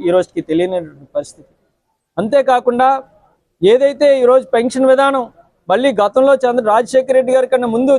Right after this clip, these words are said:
చంద్రబాబు నాయుడు గారు ఏదైతే సిస్టమ్ ఉండేదో ఈరోజు మళ్ళీ అదే సిస్టమ్ వచ్చింది.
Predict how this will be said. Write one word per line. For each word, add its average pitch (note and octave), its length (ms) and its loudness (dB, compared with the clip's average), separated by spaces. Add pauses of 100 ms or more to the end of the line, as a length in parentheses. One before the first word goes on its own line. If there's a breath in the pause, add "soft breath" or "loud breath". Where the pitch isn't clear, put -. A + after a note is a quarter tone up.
చంద్రబాబు B3 400 0
నాయుడు B3 220 0
గారు A#3 180 0
ఏదైతే A#3+ 340 0
సిస్టమ్ A3 320 -12
ఉండేదో G#3+ 260 0 (120)
ఈరోజు A3 260 0
మళ్ళీ G#3+ 220 0
అదే A3 140 0 (100)
సిస్టమ్ F3+ 300 -10
వచ్చింది. C3 280 -16